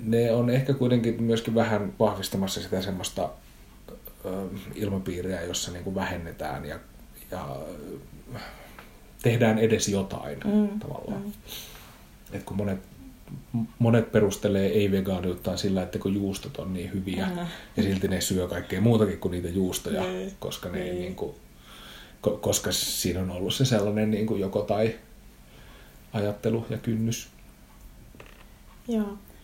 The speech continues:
Speaker 2: Mä en <clears throat> oo oikein ikinä ymmärtänyt tota joko tai. Mä oon
Speaker 1: Hmm.
Speaker 2: vuosia elänyt itse sillä tavalla, että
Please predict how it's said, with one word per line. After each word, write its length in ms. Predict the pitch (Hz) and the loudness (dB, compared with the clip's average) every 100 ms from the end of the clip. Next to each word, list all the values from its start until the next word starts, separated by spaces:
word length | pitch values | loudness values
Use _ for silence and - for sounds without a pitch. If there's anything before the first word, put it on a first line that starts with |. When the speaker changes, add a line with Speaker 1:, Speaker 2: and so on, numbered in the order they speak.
| - - - | -20 -6 -2
Speaker 2:
Mä 240 | 226 196 | 0 0
en 180 | 170 - - | -2 -6 -2
<clears throat> 180 | 220 233 | 2 6
oo 140 | 214 214 | 6 4
oikein 260 | 196 180 - | 2 2 0
ikinä 300 | - 127 90 | -2 -4 -2
ymmärtänyt 400 | 131 - - - | -4 -2 -6 -6
tota 220 | 107 101 | -6 -6
joko 300 | 92 - 113 | -4 -4 -2
tai. 260 | - - 165 - - - - - - | -2 -4 -8 -14 -20 -20 -20 -18 -6
Mä 120 | 190 | -4
oon 180 | 185 165 | -4 -4
Speaker 1:
Hmm. 260 | 104 101 135 | -4 -4 -2
Speaker 2:
vuosia 520 | 190 170 165 160 170 - - - - - 220 - - - - - - 220 - - | -2 -4 -2 -2 -2 -6 -18 -20 -18 -16 -16 -16 -20 -20 -18 -18 -14 -14 -14 -12
elänyt 420 | - 175 175 - | -8 -6 -6 -8
itse 240 | - - 190 | -12 -10 -10
sillä 260 | - - | -6 -6
tavalla, 400 | - - 180 185 | -4 -4 -4 -6
että 220 | - - | -8 -8